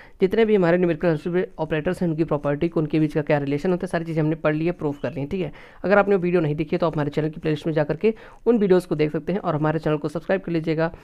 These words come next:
ठीक है, और बेल आइकन को दबा दीजिएगा। तो चलिए देखते हैं किस तरीके से इसको सॉल्व करेंगे।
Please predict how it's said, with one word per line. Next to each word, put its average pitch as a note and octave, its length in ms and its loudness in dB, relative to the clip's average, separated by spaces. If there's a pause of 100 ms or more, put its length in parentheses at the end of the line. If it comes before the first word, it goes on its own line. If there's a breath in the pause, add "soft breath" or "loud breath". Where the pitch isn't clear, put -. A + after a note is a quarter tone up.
(360 loud breath)
ठीक B3+ 120 0
है, F3+ 80 -2
और E3 160 0
बेल D#3 160 4
आइकन D#3 200 2
को F#3 140 0
दबा D3 240 2
दीजिएगा। C3+ 380 -4
तो - 140 -8
चलिए F#3+ 220 -4
देखते E3+ 260 -2
हैं F#3 160 0
किस E3 180 -4
तरीके D3 220 -4
से F#3 100 -4
इसको E3+ 180 -4
सॉल्व C#3 220 -4
करेंगे। C3+ 320 -10